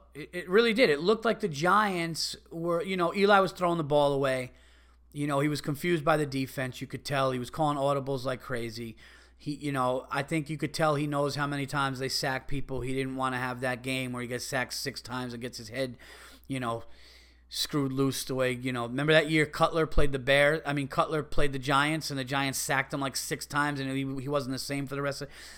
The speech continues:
you know, Eli went in there. You could tell with, uh, all the talk of how, you know,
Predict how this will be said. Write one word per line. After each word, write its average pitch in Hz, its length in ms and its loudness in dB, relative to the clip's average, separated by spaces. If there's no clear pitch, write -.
you 202 120 -2
know, 151 180 2
Eli 190 240 4
went 175 220 2
in 170 80 0
there. 165 140 2
You 165 120 -2
could 160 160 -8
tell 170 480 4
with, 160 340 -2
uh, 156 120 4
all 160 200 4
the 151 80 0
talk 156 380 4
of 143 120 -4
how, 147 480 2
you 160 140 -6
know, 135 260 -2